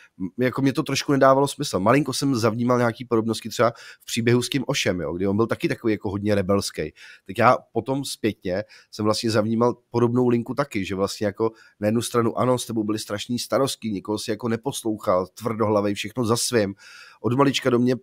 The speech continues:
vsunuli jednu hlášku a vsunovali ji pořád a ona se naštěstí nikdy neuchytila.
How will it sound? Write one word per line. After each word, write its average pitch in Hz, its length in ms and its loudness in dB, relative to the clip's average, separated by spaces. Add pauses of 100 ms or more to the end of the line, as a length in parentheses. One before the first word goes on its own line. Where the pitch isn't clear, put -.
vsunuli 135 720 0
jednu 117 260 0
hlášku 107 400 0
a 90 40 -4
vsunovali 120 420 0
ji 127 80 -4
pořád 101 340 -4
a - 40 -10
ona 101 140 -6
se 95 120 -8
naštěstí 104 400 -6
nikdy 107 260 0
neuchytila. 87 580 -6